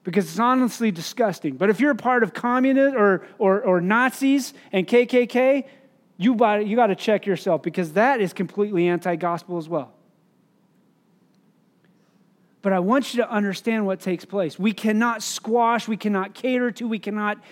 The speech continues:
sit back, we can't be silent, 'cause not every-, everybody else isn't being silent. We have to stand with the truth of the gospel and let people see who Jesus is.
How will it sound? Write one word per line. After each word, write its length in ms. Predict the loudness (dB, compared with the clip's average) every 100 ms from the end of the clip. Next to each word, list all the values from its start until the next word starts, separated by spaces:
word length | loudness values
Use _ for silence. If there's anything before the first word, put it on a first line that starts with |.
| -18
sit 400 | -6 0 2 2
back, 300 | 0 0 -2
we 80 | -4
can't 260 | -2 -4
be 100 | -4
silent, 380 | -4 0 0 -2
'cause 160 | -4 0
not 200 | 2 2
every-, 220 | 0 0
everybody 440 | 0 0 0 2
else 240 | 2 0 -4
isn't 180 | -4
being 160 | -2 -4
silent. 440 | -6 -6 -6 -6 -10 _ _ _ _ _ _ _ _ _ _ _ _ _ _ _ _ -2
We 80 |
have 120 | -2 -2
to 80 |
stand 520 | -10 -6 0 2 2 0
with 120 | -2
the 80 | -6
truth 340 | -4 -4 -4
of 100 | -4
the 80 | -2
gospel 480 | 0 0 0 -2 -2
and 140 | 0
let 200 | 0 -2
people 320 | -4 -4 -4
see 600 | -10 -4 2 2 2 -2 _ _ _ _ _ _
who 280 | -2 0 0
Jesus 500 | 0 -2 -2 -6 -2
is. 420 | -4 -4 -16